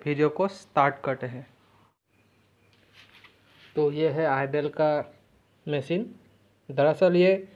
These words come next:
mag welding है, mag और एमएमए दोनों है। एमएमए मतलब जो arc welding होता है वही है,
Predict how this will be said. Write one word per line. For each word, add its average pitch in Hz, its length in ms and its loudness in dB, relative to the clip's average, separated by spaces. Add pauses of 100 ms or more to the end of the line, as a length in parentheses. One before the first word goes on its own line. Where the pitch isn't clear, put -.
(220)
mag 156 340 2
welding 175 400 2
है, 170 200 -2
mag 151 360 -2
और 180 280 0
एमएमए 151 420 -6
दोनों 151 340 -2
है। 185 120 -2 (960)
एमएमए 175 420 -2
मतलब 190 540 0
जो 156 220 2 (140)
arc 160 280 0
welding 170 340 2
होता 165 240 -4
है 170 160 0
वही 151 280 0
है, 170 200 0